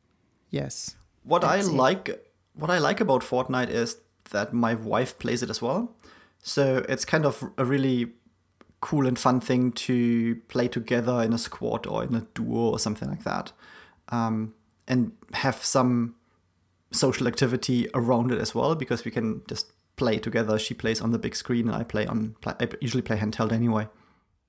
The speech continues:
Speaker 1: Mm-hmm. Yeah.
Speaker 3: We, we also like playing together, Miguel and me.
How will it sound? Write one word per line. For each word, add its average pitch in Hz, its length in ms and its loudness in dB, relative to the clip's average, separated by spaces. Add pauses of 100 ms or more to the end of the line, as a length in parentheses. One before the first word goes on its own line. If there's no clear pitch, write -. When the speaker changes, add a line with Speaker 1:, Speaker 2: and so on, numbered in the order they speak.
(240)
Speaker 1:
Mm-hmm. 143 260 -4 (1040)
Yeah. 147 220 -4 (260)
Speaker 3:
We, 220 220 8
we 208 180 8
also 180 680 6
like 151 440 2
playing 156 280 4
together, 156 380 4
Miguel 156 360 2
and 151 120 2
me. 151 360 2